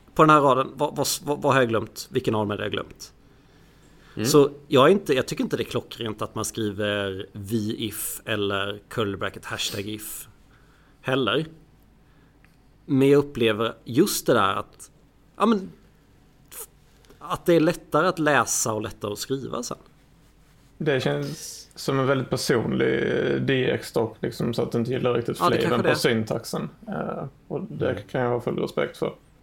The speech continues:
Speaker 1: det är
Speaker 2: Ja, men det
Speaker 1: jätteviktigt. Jag vill ju,
Speaker 2: Absolut.
Speaker 1: jag bryr mig inte mest om vad jag tycker, utan jag vill ju vad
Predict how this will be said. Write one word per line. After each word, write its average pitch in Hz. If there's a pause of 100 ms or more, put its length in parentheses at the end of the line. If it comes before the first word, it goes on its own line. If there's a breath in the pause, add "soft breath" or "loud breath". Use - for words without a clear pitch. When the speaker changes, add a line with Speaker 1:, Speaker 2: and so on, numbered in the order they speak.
(200)
Speaker 1:
det 170
är 156
Speaker 2:
Ja, 165
men 208
det 175
Speaker 1:
jätteviktigt. 156
Jag 120
vill 156
ju, 170
Speaker 2:
Absolut. 156
Speaker 1:
jag 143
bryr 170
mig 151
inte 117
mest 120
om 120
vad 113
jag 131
tycker, 135
utan 110
jag 117
vill 127
ju 117
vad 107